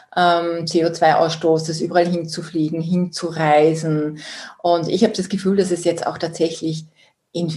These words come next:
in vielen Bereichen leichter geht. Also ich habe jetzt zum Beispiel eine Partnerin in Amerika. Ich glaube, ich hätte die nie so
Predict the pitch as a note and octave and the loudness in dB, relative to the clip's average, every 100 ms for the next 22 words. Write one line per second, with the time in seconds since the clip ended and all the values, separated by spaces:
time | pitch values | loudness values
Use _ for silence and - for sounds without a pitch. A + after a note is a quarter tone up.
0 | - D#3+ D#3 - - B3 D#4 E4+ G#3+ F#3 | -8 -6 -6 -6 0 4 6 6 6 4
1 | F3 D3 C#3+ D3 D#3 D3 C#3 C#3 D#3 - | 2 2 0 0 -4 0 0 -2 -10 -6
2 | D3 D3 D3+ - D#3+ F#3 F#3 F3+ - - | -4 -4 -4 -6 -4 -2 -2 -4 -8 -4
3 | F3+ D#3 D#3 F#3 F#3 F3+ C3 B2+ F3+ F3+ | 0 0 0 0 0 0 -4 -4 -4 -2
4 | F#3 F3+ E3 C#3 D3 F3+ - G3+ G#3 G3+ | 0 0 -2 -2 0 -2 2 2 2 -6
5 | - - _ - F#3 F#3 D#3+ C3+ D#3+ G3 | -18 -20 _ -6 -6 -4 0 2 2 2
6 | G#3 G#3+ - F3+ F#3+ F3 F3+ F3 F3 E3+ | 2 2 0 -4 -4 -2 -2 -4 -10 -8
7 | F3+ F#3 G3+ B3+ D#4+ - - G#3 F#3+ | 0 4 4 4 0 -6 -2 0 0